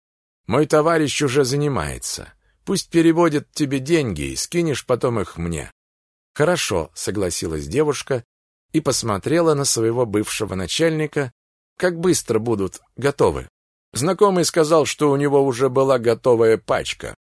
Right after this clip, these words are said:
Так что недолго, минут десять-двадцать, и он их перешлёт. Но кому? «Мне», сразу ответила Трея. «Не хочу светить свои связи». «Правильно», кивнул бывший руководитель девушки.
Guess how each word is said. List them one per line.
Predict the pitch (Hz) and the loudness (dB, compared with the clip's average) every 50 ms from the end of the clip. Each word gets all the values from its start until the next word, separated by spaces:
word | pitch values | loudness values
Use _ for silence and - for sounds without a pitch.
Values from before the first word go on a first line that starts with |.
| _ _ _ _ _ _ - | _ _ _ _ _ _ -4
Так | - 170 156 - | -4 -4 -2 -2
что | - - - 160 | -6 -2 -2 0
недолго, | 147 156 156 143 170 170 127 95 92 85 85 76 | 0 0 0 4 4 4 6 4 2 0 -2 -4
минут | 73 101 135 160 170 156 - - - | -2 -2 -2 -2 -2 -4 -6 -10 -10
десять-двадцать, | 104 95 135 175 180 156 - - 135 104 87 78 95 120 139 151 147 - - 135 123 - - _ - - _ _ _ _ - | -6 -2 -2 0 0 0 -2 -2 -4 -6 -8 -4 -2 0 0 0 0 -2 -2 -4 -4 -6 -8 _ -20 -20 _ _ _ _ -2
и | 143 | 2
он | 151 165 165 160 | 2 2 2 2
их | 156 139 - - _ _ _ - | -2 -4 -4 -8 _ _ _ -2
перешлёт. | - 156 143 143 123 - - - 123 120 95 - - - _ - - | -2 0 0 0 -2 -4 -4 0 0 0 0 0 -4 -14 _ -10 -6
Но | 104 123 135 | -4 -4 -2
кому? | - - 156 165 170 160 107 71 60 _ _ _ _ _ _ _ _ _ _ _ _ | 0 0 0 2 2 0 0 -2 -4 _ _ _ _ _ _ _ _ _ _ _ _
«Мне», | - 120 156 208 226 190 127 87 64 - - | -4 -2 -2 0 0 0 -2 -2 -4 -8 -8
сразу | - - 107 107 110 98 90 98 101 - - | -6 -2 0 0 0 0 0 -2 -4 -6 -4
ответила | - 95 - - 98 98 85 - 101 90 90 87 | -4 -4 -4 -2 -4 -4 -2 -2 -4 -4 -4 -4
Трея. | - 123 120 104 82 71 65 69 - _ _ _ _ _ _ _ _ _ - | -4 -2 -2 0 0 -2 -4 -6 -12 _ _ _ _ _ _ _ _ _ -10
«Не | 135 139 | -8 -6
хочу | - 196 180 - 208 196 | -6 -4 -4 -2 -2 0
светить | - - 165 165 165 - 185 165 - - - - | 0 0 -2 -4 -6 -6 -6 -4 -4 -6 -6 -4
свои | - - - 139 139 151 151 131 | -4 -4 -2 0 0 -2 0 0
связи». | 113 - - 123 110 78 65 58 55 50 - _ _ _ _ _ _ _ _ _ _ _ _ - | -2 -2 -2 -2 -2 -2 -2 -6 -8 -12 -14 _ _ _ _ _ _ _ _ _ _ _ _ -4
«Правильно», | - 107 131 135 131 131 131 127 123 120 117 117 - | 0 2 4 4 4 2 0 -2 -2 -2 -4 -4 -6
кивнул | - - - 110 104 120 139 151 143 135 _ - | -8 -6 -6 -4 -2 -2 -2 -2 -2 -4 _ -6
бывший | 87 107 127 120 - - 127 117 | -4 -4 -4 -4 -4 -2 -2 -2
руководитель | 110 117 - - 101 92 92 92 113 120 - - 107 98 | -2 -2 -2 -2 0 0 0 0 -2 -6 -4 -4 -4 -4
девушки. | 90 85 87 90 87 73 69 69 - - - - 62 60 | -4 -4 -2 -2 -2 -2 -4 -8 -8 -10 -12 -12 -16 -16